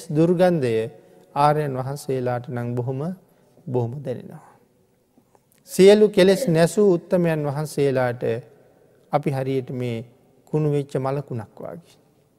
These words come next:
තැනක කුණු වෙලා දුගඳ හමන තියෙන මලකුණක් ළඟින් යනකොට අපිට ඒ දුර්ගන්ධය දරා ගන්න බැරුව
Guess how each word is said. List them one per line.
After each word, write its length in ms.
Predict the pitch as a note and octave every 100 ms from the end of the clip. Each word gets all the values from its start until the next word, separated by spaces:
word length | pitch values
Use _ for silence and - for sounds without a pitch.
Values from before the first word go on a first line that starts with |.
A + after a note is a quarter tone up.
| _ _ _ _ _ _
තැනක 260 | D#3+ E3+ G3 G3+
කුණු 260 | - F3
වෙලා 260 | F#3+ G3 F#3
දුගඳ 340 | C#3+ D3 F3 F3
හමන 280 | E3+ F3 F3
තියෙන 220 | E3+ E3
මලකුණක් 540 | D3 C#3 E3 E3 F3+ F3
ළඟින් 320 | E3+ E3 E3 D#3+
යනකොට 320 | D#3+ E3 E3+
අපිට 300 | D3+ D#3 E3
ඒ 140 | E3 D#3+
දුර්ගන්ධය 560 | D#3 E3 E3+ E3 E3 E3
දරා 320 | C#3+ D3+ E3
ගන්න 280 | E3 E3+ E3
බැරුව 380 | D3 D3+ F3 C#3